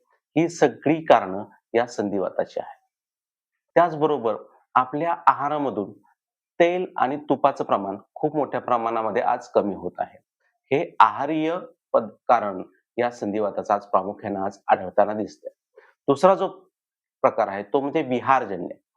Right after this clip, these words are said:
विहारामध्ये आज मोठ्या प्रमाणामध्ये फॅन, एसी किंवा थंड वातावरणात राहणे किंवा थंड वातावरणात काम करणे, अशा स्वरूपाची जी कारणं आहेत, ही कारणं आज या संधिवाताला कारणीभूत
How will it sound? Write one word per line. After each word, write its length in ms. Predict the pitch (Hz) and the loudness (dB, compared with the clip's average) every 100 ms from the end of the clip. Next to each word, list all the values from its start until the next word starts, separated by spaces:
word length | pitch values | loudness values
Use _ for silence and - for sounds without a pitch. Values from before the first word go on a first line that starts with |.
| _ _ _ 110 | _ _ _ -4
विहारामध्ये 720 | 123 160 170 165 160 175 180 _ _ _ _ | -2 -2 -2 -2 -4 -4 -8 _ _ _ _
आज 260 | 117 131 - 135 | 2 2 -4 -4
मोठ्या 340 | 131 127 156 | -4 -2 -4
प्रमाणामध्ये 580 | 147 143 143 139 135 156 156 - | -2 -2 -2 -4 -2 -4 -6 -4
फॅन, 280 | 117 117 123 - _ - | -2 -2 -6 -16 _ -4
एसी 400 | 117 117 - 90 - _ _ _ | -4 -2 -6 -6 -10 _ _ _
किंवा 120 | 131 139 - | 2 2 0
थंड 200 | 151 160 | -2 0
वातावरणात 480 | 156 127 120 110 110 | -2 0 0 0 -4
राहणे 280 | 101 87 82 | -6 -6 -8
किंवा 600 | _ _ _ _ 127 - | _ _ _ _ -2 0
थंड 180 | 139 147 | -2 0
वातावरणात 420 | 135 131 127 131 - | 0 -2 -4 -6 4
काम 240 | 123 120 | 4 4
करणे, 320 | 113 92 87 87 _ _ _ _ _ _ - | -4 -6 -8 -12 _ _ _ _ _ _ -6
अशा 240 | - 156 | -4 -4
स्वरूपाची 560 | 156 147 - 147 160 143 | -2 0 0 0 -4 -4
जी 420 | 151 160 160 _ _ - | -4 -4 -10 _ _ 4
कारणं 300 | 117 110 101 | 4 2 -6
आहेत, 200 | 87 92 _ _ _ 135 | -6 -12 _ _ _ -6
ही 80 | 131 | 0
कारणं 380 | 127 101 117 - | 0 0 -6 -2
आज 260 | 117 120 120 | 0 0 -2
या 120 | 120 | -6
संधिवाताला 880 | - 110 104 104 107 - _ 110 110 | -2 -2 0 -2 -4 -12 _ 2 2
कारणीभूत 460 | 120 104 90 87 | -2 -4 -4 -8